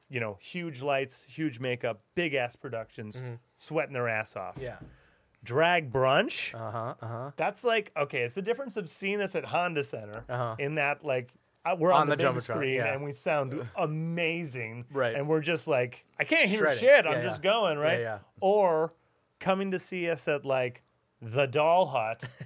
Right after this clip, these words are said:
Speaker 1: and you're right up on the stage. You're like,
Speaker 2: <laughs>
Speaker 1: "These guys are fucking wailing right
Speaker 2: Yeah, yeah,
Speaker 1: now."
Speaker 2: yeah.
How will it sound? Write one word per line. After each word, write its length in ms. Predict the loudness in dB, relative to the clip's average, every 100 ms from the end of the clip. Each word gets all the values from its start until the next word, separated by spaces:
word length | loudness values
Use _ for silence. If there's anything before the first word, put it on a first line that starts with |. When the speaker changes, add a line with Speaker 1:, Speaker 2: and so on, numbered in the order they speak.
| -12
Speaker 1:
and 140 | -6 -2
you're 100 | -2
right 240 | 2 2 2
up 120 | 0
on 140 | -2
the 80 | -2
stage. 320 | 0 2 2
You're 80 | 2
like, 240 | 2 0 -4 -20 _
Speaker 2:
<laughs> 180 | _
Speaker 1:
"These 240 | -4 -4 2
guys 320 | 4 6 4
are 100 | 2
fucking 640 | 0 2 2 0 -6 -6 -10 _ _ -16
wailing 1120 | -12 -8 -2 4 4 4 4 2 2 0 2
right 240 | 4 4 4
Speaker 2:
Yeah, 100 | 2
yeah, 40 | 2
Speaker 1:
now." 280 | 2
Speaker 2:
yeah. 40 | 0